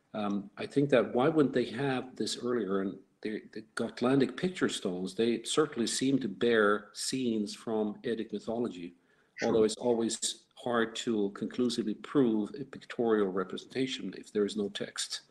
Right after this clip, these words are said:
Speaker 1: and there
Speaker 2: Sure.
Speaker 1: isn't.
Speaker 2: But you have the eight-legged horse and, and other pretty
Speaker 1: That you do.
Speaker 2: obvious connections.
Speaker 1: And some of those are as early as the seventh century, so we're not, it's not inconceivable that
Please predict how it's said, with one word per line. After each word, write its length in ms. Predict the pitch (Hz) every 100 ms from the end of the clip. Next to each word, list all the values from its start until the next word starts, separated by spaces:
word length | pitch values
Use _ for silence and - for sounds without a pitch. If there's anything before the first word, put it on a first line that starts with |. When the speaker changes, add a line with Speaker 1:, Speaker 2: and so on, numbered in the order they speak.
| _ _ - _
Speaker 1:
and 100 | 113
there 100 | 101
Speaker 2:
Sure. 80 | 107
Speaker 1:
isn't. 340 | 101 98 87 - _ _ _ _
Speaker 2:
But 100 | -
you 80 | 135
have 120 | 131
the 120 | 120
eight-legged 360 | 110 101 95 92
horse 380 | - 87 82 -
and, 220 | 90 87 -
and 100 | 95
other 260 | 92 90 -
pretty 240 | - - 90
Speaker 1:
That 60 | 127
you 40 |
do. 140 | 123 127
Speaker 2:
obvious 260 | 107 - - _ _
connections. 340 | - 92 104 104
Speaker 1:
And 60 |
some 120 | 135 143
of 100 | 127
those 240 | 123 117
are 100 | 113
as 100 | 107
early 220 | 117 110
as 140 | 95 -
the 80 |
seventh 360 | 104 - 113 107
century, 440 | - 113 110 - -
so 400 | - 98 92 92
we're 120 | 98
not, 380 | 104 110 110 - -
it's 240 | - -
not 240 | 110 113 113
inconceivable 800 | 117 - 95 123 117 98 95 92
that 220 | 98